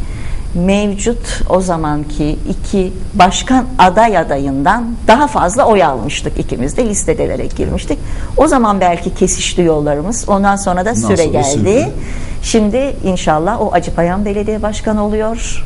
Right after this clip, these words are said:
Speaker 1: Ben de Bozkurt Belediye Başkanı.
Speaker 2: Kesin diyorsunuz yani.
Speaker 1: Kesin diyorum.
Speaker 2: Peki, e, çok farklı bir seçim, çok önemli bir seçim
Speaker 1: Evet.
Speaker 2: sürekli olarak bunu duyuyoruz.
Speaker 1: Hı hı.
Speaker 2: Sadece muhalefet partisinden değil aslında, muhalefet partilerinden değil, iktidar partisi de aynı şeyi söylüyor. Çünkü
Speaker 1: Mutlaka.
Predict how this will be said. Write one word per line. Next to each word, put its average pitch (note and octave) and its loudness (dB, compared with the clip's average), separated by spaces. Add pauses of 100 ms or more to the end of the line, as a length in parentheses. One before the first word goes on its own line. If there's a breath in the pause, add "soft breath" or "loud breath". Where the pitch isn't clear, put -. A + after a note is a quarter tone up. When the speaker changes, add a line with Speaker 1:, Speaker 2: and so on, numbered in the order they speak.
Speaker 1:
Ben D3+ 2
de F3+ 2
Bozkurt - -4
Belediye D#2+ -4
Başkanı. G2 -2 (200)
Speaker 2:
Kesin A2 4
diyorsunuz D#2 -2 (200)
yani. - -4
Speaker 1:
Kesin A3+ -2
diyorum. G2 -2 (680)
Speaker 2:
Peki, C3+ 6
e, F#2+ 2
çok - 0
farklı A2 2
bir G#2 0
seçim, F2 -2
çok F#2+ 0
önemli G2 0
bir E2+ -2
seçim F#2 0 (240)
Speaker 1:
Evet. D3+ 4
Speaker 2:
sürekli F#2+ 0
olarak F2+ -2
bunu A2 2
duyuyoruz. F#2 2
Speaker 1:
Hı - -2
hı. - -2
Speaker 2:
Sadece G#2+ 2
muhalefet G#2+ 2
partisinden C#3 0
değil D3+ 2
aslında, E2 -2
muhalefet F2+ 0
partilerinden E2+ 0
değil, A#2+ -2
iktidar A2 0
partisi G2 -2
de E2+ 0 (460 loud breath)
aynı F2+ 2
şeyi D2 -4
söylüyor. D#2 -2
Çünkü A2+ 0
Speaker 1:
Mutlaka. B2 -2